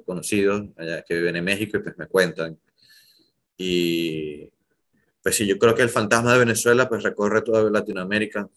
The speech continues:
lamentablemente. O sea, como dices tú, de repente, ah, no todas las personas que quieren asumir esta, esta corriente ideológica tienen malas intenciones,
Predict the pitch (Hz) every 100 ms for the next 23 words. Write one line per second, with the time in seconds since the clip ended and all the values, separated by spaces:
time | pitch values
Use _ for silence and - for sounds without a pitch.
0 | _ 90 87 82 85 90 98 98 104 -
1 | _ 92 90 - 87 82 82 80 - _
2 | _ _ _ 107 110 120 123 104 95 104
3 | 104 131 131 123 120 123 127 139 139 135
4 | 135 110 110 117 117 110 - 101 107 110
5 | 95 95 101 104 104 98 104 101 92 87
6 | 92 95 95 90 87 95 92 90 - _
7 | _ _ - 104 110 107 110 107 92 -
8 | 110 107 110